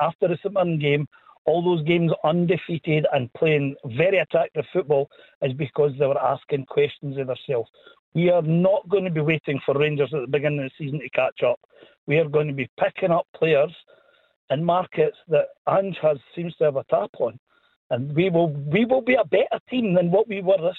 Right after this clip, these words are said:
year. I mean, to win the treble again, hopefully, and hopefully we win it this, I'm not being disrespectful to Inverness, but hopefully we win it this,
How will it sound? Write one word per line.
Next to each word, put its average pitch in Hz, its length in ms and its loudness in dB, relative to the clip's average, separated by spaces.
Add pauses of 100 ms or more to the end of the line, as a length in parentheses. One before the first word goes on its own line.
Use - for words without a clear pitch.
year. 127 160 -6 (460)
I 143 80 -2
mean, 165 240 0
to 160 80 0
win 170 180 0
the 156 60 2
treble 156 340 0
again, 165 460 -2 (360)
hopefully, 180 640 0 (640)
and 151 100 2
hopefully 185 420 2
we 160 120 2
win 160 180 2
it - 120 -2
this, 160 140 0 (200)
I'm 156 160 0
not 175 200 2
being 160 200 -2
disrespectful 165 680 -2
to 151 60 4
Inverness, 151 440 0 (680)
but 156 200 2
hopefully 185 600 0
we 175 180 0
win 156 200 2
it 151 140 -2
this, 160 140 0